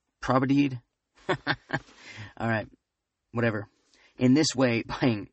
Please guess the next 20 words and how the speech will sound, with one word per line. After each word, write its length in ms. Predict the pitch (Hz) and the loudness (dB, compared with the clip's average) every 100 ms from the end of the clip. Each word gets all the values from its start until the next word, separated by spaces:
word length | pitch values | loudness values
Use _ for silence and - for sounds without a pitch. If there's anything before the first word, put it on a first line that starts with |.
| _ _ _ _ | _ _ _ _
inoculating 1000 | 117 117 113 127 135 127 113 110 104 110 | -2 0 0 0 0 -2 -4 -4 -6 -8
in 180 | - 104 | -8 -10
all 380 | - 110 120 135 | -8 -2 0 2
a 100 | 127 | 0
sense 460 | - 123 104 104 | -2 -4 -6 -6
of 160 | - 95 | -10 -10
self-importance, 880 | - 104 - 123 113 110 87 95 - _ _ _ _ | -6 -6 -4 -4 -4 -6 -6 -12 -14 _ _ _ _
we 180 | 113 120 | 2 4
shall 400 | 123 - 110 110 | 4 0 0 0
destroy 720 | 104 113 - - 117 117 123 123 - - - | -2 -6 -8 -4 0 0 0 -2 -8 -20 -8
among 520 | 120 117 117 113 120 117 | 0 2 4 2 0 -2
the 160 | 107 123 | -4 -4
cattle 460 | - 110 92 95 - _ _ _ - | -2 -4 -4 -8 -16 _ _ _ -8
the 160 | 110 110 | -2 -2
importance 680 | 101 - 120 113 101 95 - | -2 -2 0 0 -4 -10 -8
of 160 | 107 95 | -8 -10
the 80 | |
family 640 | 92 - 110 104 95 101 - | -12 -4 -2 -2 -6 -14 -10
and 140 | 104 | -8
its 160 | 101 | -8